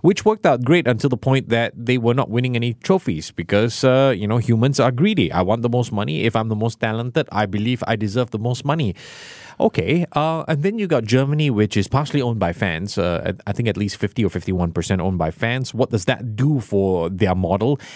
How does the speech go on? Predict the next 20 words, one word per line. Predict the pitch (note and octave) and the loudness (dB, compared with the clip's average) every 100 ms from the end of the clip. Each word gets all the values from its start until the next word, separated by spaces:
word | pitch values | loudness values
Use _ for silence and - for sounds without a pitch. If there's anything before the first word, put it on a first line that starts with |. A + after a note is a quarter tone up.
| - - | -20 -4
And | C3+ C#3+ D3 | -2 -2 -4
how | - F#3+ | -2 2
have | F#3 E3+ | 2 2
they | D3+ | 0
suffered? | - D#3+ - G3+ | 2 0 0 0
Well, | E3 E3 | 0 2
you've | E3 D3 | 0 0
seen | - F3+ | -2 2
how, | E3 E3 E3 - - C#3+ | 4 4 2 -2 -4 -4
uh, | - | 0
Bayern | C3 C#3+ C#3 | 0 0 -2
Munich | C#3 F#3 D#3 C3 | -4 -4 -4 -2
have | A#2+ A2 | -2 0
dominated | A2 E3 G#3+ G#3+ A#2 - F#2+ C#2+ F#2+ | 0 0 -2 -2 -4 -2 -4 -2 -2
the | |
league, | G2+ G#2+ C#3 D3+ | 0 0 -2 -2
uh, | D#3+ D#3 D3+ | 0 0 0
for, | - E3 E3+ D#3+ D#3 | 2 2 4 4 2
for | - | 0
decades. | C#3 F3 - C4 A2+ - - | 0 0 4 2 2 -2 -6